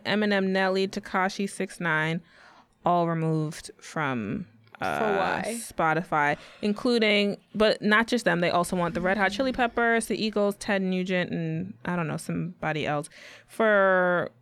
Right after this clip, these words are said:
Speaker 1: I guess, kind of, like, their allegations of abuse, domestic violence, blah, blah, blah. Um, I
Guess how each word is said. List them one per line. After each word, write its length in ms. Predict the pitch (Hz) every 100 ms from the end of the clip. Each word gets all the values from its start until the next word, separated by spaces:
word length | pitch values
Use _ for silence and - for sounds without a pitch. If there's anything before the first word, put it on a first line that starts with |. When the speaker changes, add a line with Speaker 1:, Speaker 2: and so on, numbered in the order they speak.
| _ _ _ _
Speaker 1:
I 60 | - -
guess, 180 | 214 -
kind 200 | - 226
of, 60 | 196
like, 180 | 175 -
their 460 | 165 156 151 165 - _
allegations 560 | 165 170 165 160 - 165
of 140 | 151
abuse, 640 | 156 - 262 254 254 - - _ _ _ _
domestic 380 | - 165 170 165
violence, 640 | - 196 196 190 190 202 - _ - - _ _ -
blah, 180 | 180
blah, 100 | 165
blah. 320 | 165 135 117 165 - - - _ 214
Um, 460 | 220 214 208 214 233 _ _ _ _ - - - - - - _ _ _ _ _ _ _ _ -
I 380 | 277 381 427